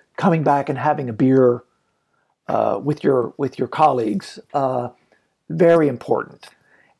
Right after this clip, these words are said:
And, um, so this is the context in which I learned to appreciate beer.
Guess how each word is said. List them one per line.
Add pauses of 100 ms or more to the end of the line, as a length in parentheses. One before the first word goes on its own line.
(100)
And, (160)
um, (960)
so
this
is
the
context
in
which
I (280)
learned
to
appreciate
beer.